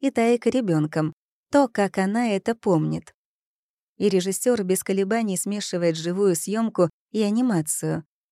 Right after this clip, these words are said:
В документальном фильме «История каналов Янагавы» анимация несёт в себе образовательную цель, объясняя, например, как работает канал. В фильме «Хулиганка Тия», когда Тия и её мать находятся в кинотеатре, на экране появляется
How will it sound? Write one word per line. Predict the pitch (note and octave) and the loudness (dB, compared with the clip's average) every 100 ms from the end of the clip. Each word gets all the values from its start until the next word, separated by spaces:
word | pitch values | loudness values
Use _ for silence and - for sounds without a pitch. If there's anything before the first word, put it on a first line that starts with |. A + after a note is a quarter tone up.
| _ | _
В | E3 | -4
документальном | E3 E3+ F3 E3+ F3+ F3 E3 | -2 0 0 0 0 2 0
фильме | D#3+ G#3 F#3 D#3+ | 0 -2 0 -2
«История | - E3+ E3 | 0 0 0
каналов | D#3 E3 E3+ E3 D#3+ | 0 -2 -2 -4 -2
Янагавы» | E3 D#3+ F3 A3+ F#3 E3 _ - | 0 0 0 0 0 -4 _ -6
анимация | E3+ E3 A3+ C4 - | 0 0 0 -2 -4
несёт | G3+ F#3 - - | -4 -4 -2 -2
в | - | -2
себе | F#3 F#3+ A3 | -4 0 0
образовательную | G3 F3 F#3+ G#3 A#3 F#3+ F#3 G3 | 0 -2 0 -2 -2 -2 -2 -2
цель, | A3 - A#3 E3 | -4 0 2 2
объясняя, | D#3+ D#3+ D#3 G3+ A#3+ G#3+ F3 _ _ | 0 -2 -2 -2 0 0 -4 _ _
например, | F#3+ F3+ A3 A#3 B3+ | -4 -2 0 0 0
как | A#3 C#4 C4+ | 0 -4 0
работает | G#3 F#3+ B3+ A3+ G#3+ | 0 2 2 2 -2
канал. | - B3 F3+ D3+ E3 - _ _ _ _ _ | -2 0 2 0 -4 -10 _ _ _ _ _
В | - | -2
фильме | C4+ A#3+ G#3+ | 2 2 0
«Хулиганка | - G#3+ G3+ G#3+ G#3 G3+ | 2 0 2 -2 -2 -4
Тия», | - C#4+ A#3+ D#3 - | -2 0 2 0 -2
когда | E3 E3 D#3+ | -6 0 0
Тия | D#3 G3+ G3+ | 0 -2 2
и | E3+ | 2
её | D#3 D#3+ | 2 0
мать | E3 F3 D#3+ | 0 -2 -2
находятся | E3 F3 E3+ D#3 - | -2 0 0 -2 -4
в | D#3 | -4
кинотеатре, | E3 D#3 D#3 G3+ A3+ - D#3+ - _ - | -2 -2 -2 -2 -2 -2 -2 -2 _ -4
на | E3 D#3+ | -2 0
экране | A3+ C4 B3 | 0 0 0
появляется | G#3+ G3+ G3 A3 A#3+ A3 - G#3 | 0 0 0 2 2 2 0 -2